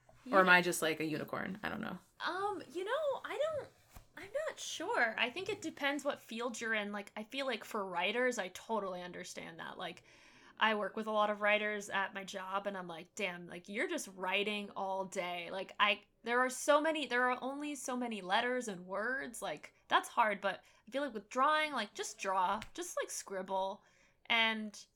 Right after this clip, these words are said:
Speaker 1: um, it doesn't have to be perfect. Like, I, a lot of times I just draw just for myself, and, um, I don't know. I, I know what you're saying,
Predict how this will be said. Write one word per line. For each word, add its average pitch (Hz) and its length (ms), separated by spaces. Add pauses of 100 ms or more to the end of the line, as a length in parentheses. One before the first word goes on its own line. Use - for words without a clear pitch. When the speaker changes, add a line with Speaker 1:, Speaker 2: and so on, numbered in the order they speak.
(120)
Speaker 1:
um, 190 480
it 220 100
doesn't 294 200
have 233 140
to 220 80
be 180 120
perfect. 196 640
Like, 190 260
I, 220 240
a 226 60
lot 262 180
of 254 80
times 220 260
I 208 120
just 202 200
draw 196 320
just 185 300
for 196 140
myself, 180 720
and, 190 420 (640)
um, 180 420 (520)
I 330 60
don't 453 120
know. 208 440
I, 226 400
I - 20
know 311 120
what 349 100
you're 330 100
saying, 240 580